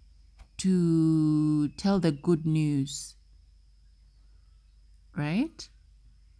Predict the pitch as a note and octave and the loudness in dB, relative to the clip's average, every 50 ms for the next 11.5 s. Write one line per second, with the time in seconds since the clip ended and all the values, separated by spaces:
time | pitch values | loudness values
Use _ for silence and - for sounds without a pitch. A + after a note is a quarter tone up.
0 | _ - - _ _ - - F#3 F3 F3 F3 E3+ - - - - - _ _ - | _ -20 -20 _ _ -6 -2 0 0 2 0 0 -2 -4 -10 -16 -18 _ _ -8
1 | - G3 A3+ G#3+ E3 D3+ - - - - - - - - - - - - - - | -2 0 2 2 2 0 -4 -10 -20 -20 -20 -20 -20 -20 -20 -20 -20 -20 -20 -20
2 | _ - - - _ _ F#3+ F3 E3+ D#3+ D#3+ D#3 F3+ G3+ F#3+ G3 F3 D3+ - - | _ -20 -20 -20 _ _ -6 -6 -4 -4 -2 -2 0 0 0 0 0 0 -2 -4
3 | - - D3 C#3+ - F#3 E3 D3+ D3 - - F3+ F3 G3+ A3+ G#3 E3+ - - - | -6 -8 -8 -4 -4 -4 -2 -2 -4 -4 -4 -2 0 0 0 0 -2 -6 -8 -6
4 | - G#3 F#3+ F3+ F3+ F3 - - - - - - - - - - - - _ _ | -2 -2 -2 -2 -4 -6 -12 -18 -20 -20 -20 -20 -20 -20 -20 -20 -20 -20 _ _
5 | _ - F3+ F#3+ F#3+ - A3+ A3+ A3 G#3 F3+ - - E3+ F3 E3+ E3 E3 E3 D#3 | _ 2 2 2 4 4 4 4 4 2 2 0 0 2 2 2 2 2 0 0
6 | D3+ F3 F#3 F#3 A#3 A3+ A#3 A#3 G3 F3+ - - - - - - - - - - | 0 -2 0 0 2 2 2 2 0 -4 -4 -10 -14 -18 -20 -20 -20 -16 -12 -2
7 | - G3 F#3+ G#3 G3+ F#3 E3+ - - F#3+ F#3+ G3 - F3 F3 - - F3 D#3+ D#3 | 0 2 2 4 4 2 2 2 2 0 0 0 -2 -4 -4 -2 -2 0 0 0
8 | D#3 D3+ D#3+ D#3+ - F#3 F#3 - F#3+ F3+ - - F3+ E3 E3 E3+ - - F3+ D#3+ | 0 -2 -2 -2 -2 -2 -2 -2 -4 -6 -4 -4 -4 -2 -4 -4 -6 -4 -4 -2
9 | E3+ E3+ - - - - F3 E3 - - F3+ F3+ - - - - D#3 D#3+ - - | -2 -4 -6 -12 -8 -6 -6 -6 -6 -6 -10 -8 -8 -10 -6 -6 -6 -6 -4 -4
10 | - D3 D3 D#3+ D#3+ D#3+ D#3 D#3 - D#3+ D3+ D3 D3 - D3 D3+ D3 C#3 - C#3+ | -6 -4 -4 -4 -4 -4 -6 -6 -6 -6 -8 -8 -6 -8 -8 -8 -8 -8 -8 -8
11 | C#3 D3+ D#3 - - - E3 D3+ D3+ | -8 -8 -10 -12 -10 -10 -8 -8 -8